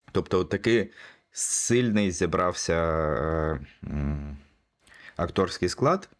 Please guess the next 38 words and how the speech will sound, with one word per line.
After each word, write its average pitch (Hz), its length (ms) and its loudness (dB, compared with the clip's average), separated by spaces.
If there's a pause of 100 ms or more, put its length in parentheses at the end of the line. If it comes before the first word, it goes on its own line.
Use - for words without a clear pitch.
(140)
на 95 180 2
який 92 280 2
приємно 90 540 0
дивитися. 69 540 -2
От 71 300 -4
я 85 180 0
повторюсь, 92 500 -2
у 98 40 0
мене 95 180 2
не 90 140 2
було 110 260 4
абсолютно 87 480 -2
відчуття, 90 460 0
при 113 160 -2
тому, 156 240 2
що 147 240 2 (320)
тут 104 160 0
все 98 140 0
рівно 160 260 4
от 87 100 4
береться 90 400 2
оцей 82 260 2
шаблон, 85 580 2
тобто - 260 -4
школа, 131 640 2
старша 82 440 -2
школа, 117 600 2
і 82 60 0
правильно 101 400 2
ти 82 120 -2
сказав, 101 440 0
да, 87 140 2
і 87 60 4
воно 85 260 2
там 85 220 -2 (460)
таке, 87 240 -2
типу, 92 400 0 (320)
а, 73 240 0